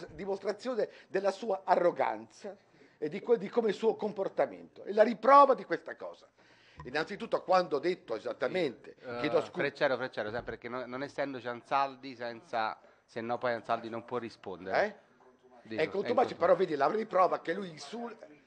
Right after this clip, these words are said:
Speaker 2: Così.
Speaker 1: Eh, però, scusi,
Speaker 2: Airola,
Speaker 1: tra-
Speaker 2: Airola, andiamo avanti.
Speaker 1: Però le chiedo scu-, infatti io ho detto chiedo scusa,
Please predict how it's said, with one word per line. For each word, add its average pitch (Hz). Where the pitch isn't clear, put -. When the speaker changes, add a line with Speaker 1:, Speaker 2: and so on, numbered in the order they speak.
Speaker 2:
Così. 98
Speaker 1:
Eh, 131
però, 175
scusi, 127
Speaker 2:
Airola, 139
Speaker 1:
tra- 139
Speaker 2:
Airola, 107
andiamo 104
avanti. 92
Speaker 1:
Però 156
le 180
chiedo 202
scu-, -
infatti 131
io 165
ho 165
detto 147
chiedo 151
scusa, 180